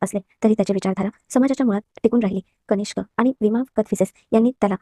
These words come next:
साम्राज्याचा धर्म बनवला. समुद्रगुप्ताने बौद्ध धर्माचा सन्मान राखला आणि स्थानिक नागराजांनी त्याचे अस्तित्व जपले. तिसरे ते सातव्या शतकापर्यंत बौद्ध धर्म म्हणजे राजकीय ऱ्हासातही सांस्कृतिक सातत्याची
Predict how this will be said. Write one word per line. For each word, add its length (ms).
साम्राज्याचा 520
धर्म 160
बनवला. 240
समुद्रगुप्ताने 520
बौद्ध 220
धर्माचा 280
सन्मान 300
राखला 180
आणि 140
स्थानिक 280
नागराजांनी 400
त्याचे 220
अस्तित्व 340
जपले. 180
तिसरे 220
ते 60
सातव्या 300
शतकापर्यंत 460
बौद्ध 240
धर्म 120
म्हणजे 260
राजकीय 320
ऱ्हासातही 380
सांस्कृतिक 440
सातत्याची 440